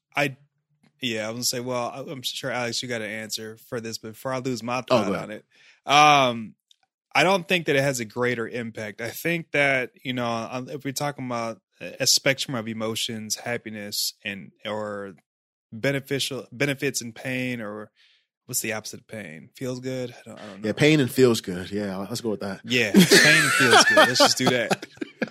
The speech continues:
Speaker 1: Uh, feels good, right? And pain, they're on the, they're on the opposite sides of the spectrum. But I feel like in our culture, in this American culture, we s-,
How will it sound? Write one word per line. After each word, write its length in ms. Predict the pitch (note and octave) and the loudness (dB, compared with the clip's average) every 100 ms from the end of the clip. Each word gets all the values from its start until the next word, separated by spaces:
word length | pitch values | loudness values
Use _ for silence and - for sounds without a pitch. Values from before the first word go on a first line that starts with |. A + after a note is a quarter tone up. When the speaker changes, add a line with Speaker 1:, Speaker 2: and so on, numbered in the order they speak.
| - - - - - | -2 -2 -2 -6 4
Speaker 1:
Uh, 460 | D#3 E3 E3 D#3 B2 - | 8 8 8 6 4 4
feels 380 | G3+ A#3 A3+ F3+ | 8 10 10 8
good, 320 | C#3 D3 C#3+ | 8 8 8
right? 380 | C#3 D3+ D3+ B2+ | 8 8 8 4
And 120 | C#3 | -2
pain, 400 | D#3 D#3 D3 C3+ | 0 4 4 4
they're 120 | C3 C3+ | 4 2
on 140 | C3 | 2
the, 200 | B2+ A#2 | -2 -2
they're 160 | C#3+ D3+ | 0 0
on 80 | C3+ | 0
the 80 | C3+ | 2
opposite 320 | D3+ - C3+ | 2 0 -2
sides 320 | D3 C3+ A#2+ | 0 0 -2
of 60 | A2+ | -4
the 100 | A2+ | -2
spectrum. 580 | - C3 - A#2 G#2+ G2+ | 0 -2 -2 -6 -8 -8
But 160 | A2 | -4
I 60 | A#2 | -4
feel 220 | - D#3 | -2 0
like 180 | D3 C#3 | 0 0
in 120 | B2 | -4
our 260 | B2+ B2+ A#2 | -4 -4 -4
culture, 560 | - C#3+ D3 - C3+ | -4 -4 -2 -4 -6
in 80 | C3 | -6
this 180 | B2+ - | -2 -2
American 420 | A#2 B2 A#2+ A2+ | -2 -6 -6 -12
culture, 440 | A#2+ C3 C3+ C3+ | -8 -6 -6 -6
we 100 | A2+ | -6
s-, 220 | B2 - | -2 -4